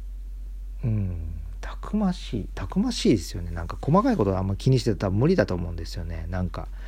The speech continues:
僕もよくね、「農家どうですか？」って言っても、例えば、「いや、今すぐには」とか、なんかいろんなことをおっしゃる方がいるんですけど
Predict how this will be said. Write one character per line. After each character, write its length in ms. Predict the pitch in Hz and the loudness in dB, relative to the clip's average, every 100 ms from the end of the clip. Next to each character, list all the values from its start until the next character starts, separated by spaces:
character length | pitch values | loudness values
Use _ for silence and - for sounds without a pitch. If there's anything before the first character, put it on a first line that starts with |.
| - - - - - | -10 -10 -10 -10 2
僕 240 | - 151 240 | 6 8 8
も 120 | 156 | 8
よ 120 | 123 | 8
く 260 | - 98 98 | 4 0 2
ね、 440 | 110 139 101 - - - - - - - - - - - - - | 4 4 4 -2 -10 -10 -10 -10 -10 -10 -10 -10 -10 -10 -10 -2
「農 180 | - 127 | 4 4
家 140 | 104 98 | 4 2
ど 100 | 101 | 2
う 40 | |
で 100 | 107 | 2
す 100 | - | 0
か？」 180 | - 95 | -4 -4
っ 20 | |
て 180 | - 101 | -4 -6
言 20 | |
っ 40 | |
て 100 | - | -4
も、 220 | 92 90 90 - | -4 -4 -2 6
例 100 | 160 | 6
え 40 | |
ば、 200 | 117 95 - - - - - | 6 2 -6 -10 -10 -2 6
「い 60 | |
や、 180 | 113 104 | 6 6
今 220 | 107 117 | 4 2
す 160 | - 98 | 2 0
ぐ 100 | 95 | 0
に 140 | 90 | 0
は」 300 | 85 82 78 | -4 -6 -8
と 100 | - | -8
か、 400 | - 82 82 - - - - - - - | -8 -6 -6 -8 -10 -10 -10 -10 -6 -2
な 80 | 101 | 0
ん 20 | |
か 80 | 95 | 4
い 100 | 113 | 4
ろ 140 | 156 | 4
ん 40 | |
な 80 | 170 | 4
こ 100 | 165 | 4
と 140 | 123 85 | 2 2
を 40 | |
お 40 | |
っ 20 | 87 | 0
し 120 | - | -2
ゃ 20 | |
る 80 | 92 | -2
方 220 | 92 90 | -4 -4
が 80 | - | -4
い 80 | 87 | -2
る 100 | 92 | -2
ん 60 | 85 | -2
で 80 | |
す 100 | 82 | -6
け 80 | - | -6
ど 300 | 90 82 80 | -6 -6 -8